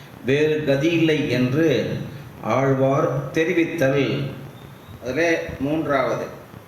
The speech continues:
இது அந்த காலத்து அரசருக்கும்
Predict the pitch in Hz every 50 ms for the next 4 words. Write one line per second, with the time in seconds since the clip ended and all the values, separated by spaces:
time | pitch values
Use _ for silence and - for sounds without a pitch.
0 | - - - - - - - - - - - - - - - - - - - -
1 | - - - - - - - - - - - - - - - - - 135 139 170
2 | 175 156 139 135 139 151 - - 143 - - - - - - - - - - -
3 | - - - - - - - - - - 127 143 143 147 139 139 151 160 170 180
4 | 170 - - 175 147 143 151 156 - - 151 - 131 135 156 160 - 190 175 165
5 | 156 147 147 - 180 160 147 147 147 143